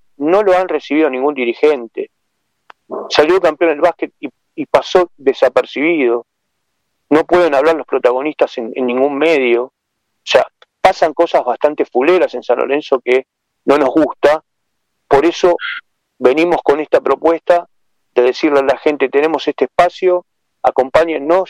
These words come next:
estamos armando equipos fuertes de laburo en cada área para poder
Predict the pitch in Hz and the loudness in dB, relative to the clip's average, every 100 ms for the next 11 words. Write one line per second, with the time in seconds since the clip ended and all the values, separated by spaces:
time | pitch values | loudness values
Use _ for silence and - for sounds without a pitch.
0 | _ - 147 139 127 139 147 131 135 135 | _ -4 -2 0 0 0 -2 -2 -2 -4
1 | - 156 - 123 123 123 139 170 180 185 | 0 0 0 -2 0 0 0 0 0 -2
2 | _ _ _ _ 120 123 143 143 139 160 | _ _ _ _ -4 0 2 4 2 2
3 | 175 190 - _ _ _ _ _ - 120 | 0 0 -6 _ _ _ _ _ 0 2
4 | 120 113 123 147 156 143 | 2 2 2 4 2 -2